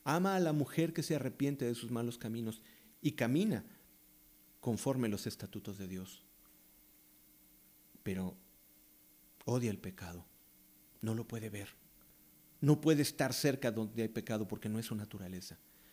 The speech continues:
porque Dios es santo. "Cualquiera, pues, que quiera ser en el mundo", nos dice en Santiago, capítulo cuatro, verso cuatro,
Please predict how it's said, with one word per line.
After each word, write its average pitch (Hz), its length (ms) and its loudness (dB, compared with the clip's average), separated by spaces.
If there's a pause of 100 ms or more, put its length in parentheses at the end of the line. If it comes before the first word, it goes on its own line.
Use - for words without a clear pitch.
porque 113 220 -6
Dios 117 220 -4
es - 80 -6
santo. 123 340 -6 (2500)
"Cualquiera, 202 580 6
pues, 165 240 6
que 123 140 -6
quiera 123 260 2
ser 120 220 0
en 113 100 2
el 113 140 4
mundo", 143 340 6
nos 113 160 2
dice 120 200 -2
en 127 60 0
Santiago, 110 760 0
capítulo 113 440 -2
cuatro, 117 280 0
verso 113 240 -2
cuatro, 123 420 -2